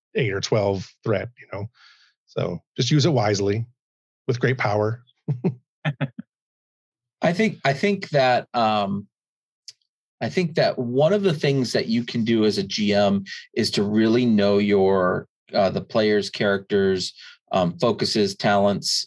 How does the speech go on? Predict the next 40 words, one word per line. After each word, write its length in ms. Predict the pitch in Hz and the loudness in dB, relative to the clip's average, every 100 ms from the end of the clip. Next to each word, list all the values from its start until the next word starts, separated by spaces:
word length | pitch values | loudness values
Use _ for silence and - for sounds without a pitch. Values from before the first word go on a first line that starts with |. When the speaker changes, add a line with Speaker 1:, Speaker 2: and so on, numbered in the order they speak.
| - | -2
Speaker 2:
um, 600 | 98 87 80 80 85 76 | 2 4 2 0 -2 -2
and 160 | 104 92 | -2 0
values. 580 | 87 92 151 220 233 - - - _ | 2 4 2 0 -2 -8 -14 -18 _
And 160 | 110 104 | -2 0
if 160 | 107 | 0
you 100 | 131 | -2
start 300 | 131 131 107 | -2 0 0
using 420 | 110 110 113 107 95 | 2 0 0 0 -2
threat, 460 | - 110 95 85 _ 110 | 0 2 2 2 _ 0
like 240 | 101 90 | 0 0
maybe 560 | - 110 107 110 101 95 - - | -2 0 2 2 -2 -4 -14 -10
this 260 | 110 123 - | -2 0 0
particular 600 | - 147 120 - 104 98 | -4 -2 -2 0 0 2
episode, 640 | 107 - 101 110 95 92 | 0 -2 -4 0 0 0
you 160 | 101 104 | 0 0
want 480 | 104 104 101 95 - - | 2 2 4 2 -2 -6
to 140 | 104 | -6
give 420 | 95 101 95 98 | -2 0 0 -2
so-and-so 720 | - - 104 101 101 - 95 | -6 -2 0 0 0 0 0
a 60 | - | -2
chance 320 | - 98 92 | -2 -4 -4
to 100 | - | -6
shine, 600 | - - 120 104 98 95 - - - - | -2 0 2 2 2 -2 -6 -14 -16 -4
you 120 | 127 208 | -2 0
can 200 | 113 104 | 2 2
use 340 | 131 151 - | 2 2 -2
threat 380 | - 123 160 - | 0 0 0 -4
to, 100 | - | -4
like, 260 | 110 190 95 110 98 | 0 0 0 -8 0
build 380 | 123 175 165 | 2 2 -2
towards 400 | - - 92 - | -6 -4 -4 -2
them 260 | - 101 98 | 2 2 4
using 380 | 104 107 110 - | 2 0 0 -2
a 80 | - | -2
talent 380 | 98 101 107 | 2 2 2
that 120 | - - | 0 -2
they 100 | 101 | 0
haven't 320 | 101 104 - | 0 0 -2
used 280 | 98 98 104 | -4 -4 -6
before, 580 | 92 101 92 92 92 | -2 0 2 2 0